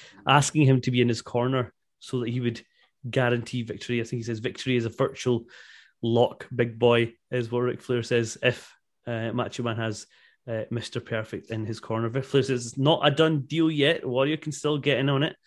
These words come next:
Um, and Warrior very much says that if Macho Man has made it clear that he was willing to do anything it takes, then, you know, he would do something similar. Um,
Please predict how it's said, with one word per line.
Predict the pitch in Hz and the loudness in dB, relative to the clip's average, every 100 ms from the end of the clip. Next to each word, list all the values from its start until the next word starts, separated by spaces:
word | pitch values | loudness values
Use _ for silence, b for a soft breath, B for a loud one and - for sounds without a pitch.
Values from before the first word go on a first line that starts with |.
| B B B B - | B B B B -6
Um, | 120 120 117 110 110 - _ _ _ _ _ | 0 2 2 0 -4 -8 _ _ _ _ _
and | 117 107 | -6 -2
Warrior | 110 120 123 | 0 2 2
very | 120 | 2
much | 117 95 | 0 -2
says | 117 113 | -2 -2
that | 113 | -2
if | 123 | -4
Macho | 131 139 - 147 | 2 2 4 2
Man | 131 127 120 b b b | 2 2 0 b b b
has | 120 110 | -12 -4
made | 127 | -2
it | 117 | 0
clear | 135 127 | 4 4
that | 123 | 4
he | 131 | -2
was | 117 | -2
willing | 110 127 135 | 0 2 2
to | 123 | -2
do | 117 123 - | -6 -6 -2
anything | 120 139 135 135 127 - _ _ _ | 0 2 0 -2 -2 -6 _ _ _
it | - 123 - | -4 -4 -2
takes, | 135 139 - - - b b b b _ | 0 0 0 -12 -14 b b b b _
then, | 120 117 113 113 135 | -2 0 -2 -4 -4
you | 120 | -2
know, | 113 113 - _ | 0 -2 -6 _
he | - 135 | -4 -2
would | 123 | 0
do | 120 | -2
something | 117 117 110 117 113 | -2 -4 -4 -4 -6
similar. | - - 123 127 123 - b b b _ _ | -6 -4 0 0 0 -4 b b b _ _
Um, | 113 110 110 110 107 107 - | -6 -4 -4 -6 -6 -8 -10